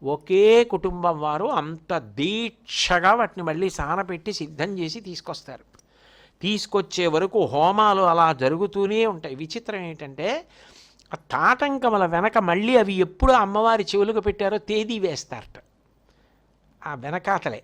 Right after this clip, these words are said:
ఆ విశ్వకర్మ అంత గొప్పగా వేస్తారట దాని మీద.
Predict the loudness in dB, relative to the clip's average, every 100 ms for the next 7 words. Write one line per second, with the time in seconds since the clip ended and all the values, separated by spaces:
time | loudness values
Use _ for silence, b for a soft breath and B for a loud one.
0 | _ -14 -12 -12 -14 -14 -8 -4 -4 -4
1 | -4 -4 -6 -8 -4 -4 -2 -2 -2 -4
2 | -6 -6 -8 -8 -10 -8 -8